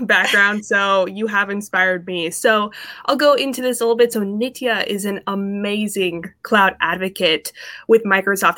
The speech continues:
and she's been doing these amazing sketch notes. She's actually the person who introduced me to sketch notes.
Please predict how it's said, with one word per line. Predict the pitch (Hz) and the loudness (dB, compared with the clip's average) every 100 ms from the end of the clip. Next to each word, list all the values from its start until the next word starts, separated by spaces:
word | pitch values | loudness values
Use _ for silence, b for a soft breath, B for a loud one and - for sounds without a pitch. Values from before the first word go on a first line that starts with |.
| 220 | 0
and | 214 | 0
she's | 330 370 | -2 -2
been | - 277 | -2 0
doing | 240 240 233 | 4 4 4
these | 220 214 | 2 0
amazing | 247 277 320 339 349 311 277 | -2 2 2 2 2 2 0
sketch | - - 208 - | -2 -2 -2 -2
notes. | 185 160 | -4 -4
She's | - 277 302 - | -6 -6 -8 -2
actually | 254 247 269 247 | -2 0 -2 0
the | 233 | 2
person | 233 226 208 | 2 2 -2
who | - - | -2 -4
introduced | 277 247 180 220 233 - | -2 0 -2 -2 -2 -4
me | 202 170 - | -4 -4 -4
to | - 269 | -6 -4
sketch | 240 - 185 - | -4 -2 -2 -2
notes. | 180 - - | -4 -4 -8